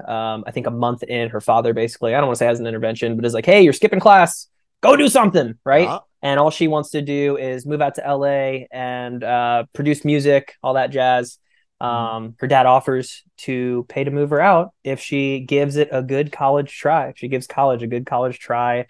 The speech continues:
Speaker 2: Good dad.
Speaker 1: joins a club, makes friends, whatever. So she goes to the activities fair, um, hits it off. Not really. Has a, has a
Speaker 2: Mm-hmm.
Speaker 1: funny interaction with two lovely ladies who are all that's left from a, uh, <laughs>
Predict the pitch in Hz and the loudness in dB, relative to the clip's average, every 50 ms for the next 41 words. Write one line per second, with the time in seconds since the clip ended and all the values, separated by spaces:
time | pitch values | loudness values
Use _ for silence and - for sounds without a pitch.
0 | _ _ 170 160 123 - 107 107 147 147 143 147 143 - 156 139 139 135 135 135 | _ _ -10 -10 -10 -10 -2 0 2 2 2 0 0 2 2 4 4 4 2 0
1 | 131 _ - 139 139 - - - 143 135 131 131 127 - 123 120 123 123 135 151 | -2 _ -4 -4 -4 -4 -4 -4 -2 -2 -2 -4 -2 -2 0 0 0 0 0 -4
2 | 151 - - 131 127 - 143 135 143 143 147 - - 147 143 147 147 143 143 - | -4 0 -2 -2 0 0 0 2 2 2 0 -2 -4 -4 0 2 0 0 0 -2
3 | - 151 143 147 156 151 - - - 156 156 156 151 147 147 147 _ _ _ _ | -6 -6 -4 -2 -4 -4 -4 -2 0 0 2 2 2 0 -2 -4 _ _ _ _
4 | _ _ _ _ 123 127 123 123 123 123 120 123 120 120 120 120 _ _ _ _ | _ _ _ _ -4 -2 -2 -2 -2 -2 -4 -4 -6 -8 -10 -12 _ _ _ _
5 | - 147 - - 147 139 139 139 151 156 - - 151 127 110 - - 110 107 104 | -4 -4 -2 0 0 2 4 2 2 0 -2 -8 -8 -8 -8 -8 -8 -10 -8 -8
6 | 110 110 113 _ _ _ - 117 117 123 123 117 117 117 117 123 127 127 147 - | -10 -14 -14 _ _ _ -4 -4 -4 -2 -4 -4 -4 -4 -4 -6 -6 -6 -8 -6
7 | - 139 139 143 143 139 135 135 131 131 127 127 - - - 127 123 120 120 120 | -4 -2 -2 0 0 0 0 0 0 0 0 -2 -4 -6 -8 -8 -6 -8 -10 -12
8 | _ _ _ _ _ _ 131 123 120 117 - _ - 135 135 135 131 127 127 131 | _ _ _ _ _ _ -2 -2 -2 -2 -6 _ -4 -2 0 2 2 2 0 -2
9 | 123 123 123 123 123 123 123 123 120 - - 123 120 120 117 117 - - 120 123 | -2 0 0 0 0 -2 -4 -4 -4 -6 -4 -2 -2 -2 -2 -4 -4 -2 0 0
10 | 131 135 120 - - 123 123 123 131 - - - - _ _ _ - - 127 120 | 0 0 -4 -4 -4 -2 0 -2 -2 -2 -8 -20 -20 _ _ _ -4 -2 0 0
11 | 120 120 117 120 120 123 _ - 120 120 117 117 117 117 120 117 117 113 113 117 | 0 -2 -4 -6 -10 -12 _ -4 -2 -2 -2 -2 -2 -4 -4 -4 -4 -6 -6 -8
12 | 117 120 117 _ _ _ 151 139 _ _ _ 175 | -8 -10 -12 _ _ _ -8 -8 _ _ _ -6